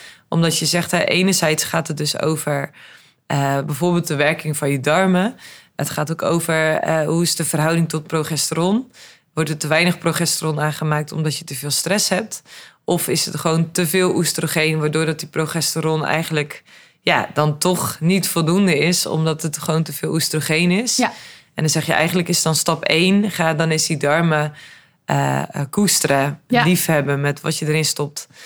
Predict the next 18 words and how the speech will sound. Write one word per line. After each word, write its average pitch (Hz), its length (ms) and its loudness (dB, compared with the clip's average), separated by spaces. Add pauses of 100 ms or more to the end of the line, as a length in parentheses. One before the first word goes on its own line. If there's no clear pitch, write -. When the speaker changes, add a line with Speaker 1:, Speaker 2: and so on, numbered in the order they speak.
(320)
Speaker 1:
Eh, 139 200 -2
maar 143 200 -2
ook 156 200 2
door 147 140 0
te 151 100 -4
gaan 165 200 0
bewegen 139 680 -2
en 135 220 -6
dat 143 180 -6
soort, - 280 -8
eh, - 100 -10 (240)
Speaker 2:
Ja. 220 140 -2 (600)
Speaker 1:
eh, 139 120 -4 (100)
leefstijlinterventies 139 1000 -2
toe - 140 -8
te - 100 -20
passen. - 340 -8
Speaker 2:
Ja. 220 100 -4